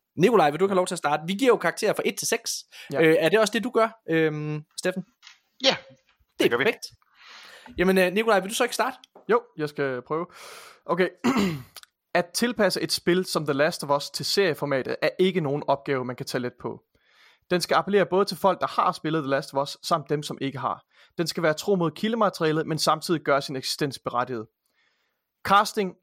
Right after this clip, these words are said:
Speaker 2: i The Last of Us-serien er fremragende. Pedro Pascal er et fem-, eminent valg til at portrættere Joel.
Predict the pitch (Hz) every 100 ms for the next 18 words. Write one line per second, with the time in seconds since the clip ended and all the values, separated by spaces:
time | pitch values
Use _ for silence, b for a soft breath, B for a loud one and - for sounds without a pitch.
0 | - 160 143 147 151 135 135 - - 147
1 | 127 - 131 135 - 139 135 117 113 120
2 | _ 190 185 165 156 - 160 185 123 143
3 | - 147 - _ _ _ _ 156 - 151
4 | 151 160 160 208 165 147 147 - - 147
5 | 143 - 135 135 - 151 127 127 113 120